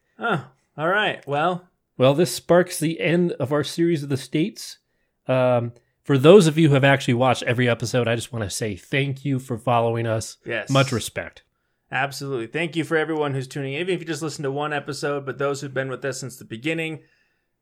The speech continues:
Speaker 1: seriously, we thank you very much. Tell your family and friends about it. Uh, we definitely wanna continue to do this. Any help, uh, spreading us out there is, you know, is huge for us. So, so thank you everyone for your constant support. Um, as we go through new episodes,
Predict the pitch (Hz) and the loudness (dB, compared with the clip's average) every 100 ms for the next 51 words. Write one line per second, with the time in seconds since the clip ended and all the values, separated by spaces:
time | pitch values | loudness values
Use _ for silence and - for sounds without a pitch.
0 | _ - 165 156 135 156 147 117 127 143 | _ -6 -2 -2 -4 -6 -6 -8 -8 -8
1 | 143 139 131 127 127 127 127 127 - - | -8 -10 -8 -4 -4 -4 -6 -6 -12 -8
2 | 147 156 156 135 156 147 151 139 143 143 | -4 -2 -2 -4 -6 -6 -8 -8 -6 -6
3 | 147 135 135 135 139 131 _ - 123 120 | -6 -4 0 0 0 -2 _ -12 -8 -6
4 | 117 120 131 135 139 131 123 120 131 110 | -8 -8 -4 -4 -4 -6 -6 -8 -12 -12
5 | 131 127 120 120 120 123 120 127 127 131 | -12 -14 -16 -14 -6 -4 -4 -6 -8 -8
6 | 127 127 127 _ _ _ _ _ 117 110 | -4 -6 -6 _ _ _ _ _ -12 -10
7 | - 180 180 175 143 160 - 147 143 131 | -6 -2 0 0 -2 -2 0 0 -2 -4
8 | - 127 120 107 120 - - 165 135 117 | -12 -14 -12 -12 -12 -12 -6 -4 -4 -6
9 | - 110 101 104 - 110 107 - _ _ | -12 -10 -10 -12 -10 -10 -10 -16 _ _
10 | _ - 175 190 226 185 190 180 175 165 | _ -6 -2 2 2 4 6 6 6 2
11 | - 160 156 151 165 165 - 139 135 143 | -2 -4 -4 -6 -4 -6 -6 -10 -8 -8
12 | - 160 151 - - 143 135 131 156 170 | -4 -2 -2 -6 -6 -4 -2 -2 -2 -2
13 | 151 160 151 143 135 147 143 135 - 170 | -4 -6 -6 -6 -4 0 0 0 -2 0
14 | 156 143 143 139 143 143 135 135 135 | 0 -4 -6 -6 -6 -2 -2 -4 -8